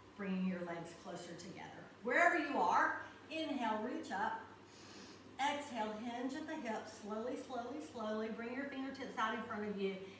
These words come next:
and begin walking them out. When you feel that sweet stretch in your right hip,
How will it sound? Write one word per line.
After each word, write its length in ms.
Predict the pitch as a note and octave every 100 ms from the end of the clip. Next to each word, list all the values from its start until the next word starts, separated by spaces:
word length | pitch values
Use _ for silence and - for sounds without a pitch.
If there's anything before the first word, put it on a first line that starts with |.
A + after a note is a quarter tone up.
| -
and 100 | A3+
begin 360 | G#3+ F#3+ F#3+ F#3
walking 320 | E3+ F3 F#3 E3+
them 140 | E3
out. 260 | D3+ C#3 - - - - - - - - - - - - -
When 160 | G#3 A3
you 180 | C4
feel 180 | B3+ C4
that 260 | A#3 F#3 - -
sweet 360 | B3+ B3+ C#4 C4
stretch 580 | - B3 A#3+ B3 A#3+ -
in 140 | A3
your 100 | G#3
right 280 | F#3+ F#3 F3 E3+ -
hip, 300 | C4 D3+ D3+